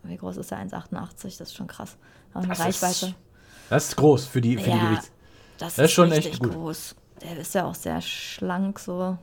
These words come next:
Speaker 1: Das ist,
Speaker 2: Mhm.
Speaker 1: ja. Aber schön, äh, ja, auf jeden Fall sehen wir den bestimmt noch lange im Ring.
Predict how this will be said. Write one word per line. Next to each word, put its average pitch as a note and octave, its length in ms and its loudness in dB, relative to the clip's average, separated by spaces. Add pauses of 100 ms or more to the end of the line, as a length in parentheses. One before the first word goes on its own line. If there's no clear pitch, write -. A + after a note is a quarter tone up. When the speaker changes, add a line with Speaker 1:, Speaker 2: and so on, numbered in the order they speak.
(240)
Speaker 1:
Das - 240 -14
ist, - 200 -12 (340)
Speaker 2:
Mhm. - 60 -12
Speaker 1:
ja. E3 240 -8 (100)
Aber G#3 380 10 (1300)
schön, G3+ 460 0
äh, F3+ 300 0
ja, E3+ 320 2
auf F3 220 -6
jeden F#3 120 -2
Fall F3 360 -2
sehen F#3 180 2
wir F3+ 80 2
den E3+ 80 0
bestimmt E3+ 240 -4
noch E3 100 -4
lange E3 220 -4
im D3+ 120 -6
Ring. D3+ 200 -6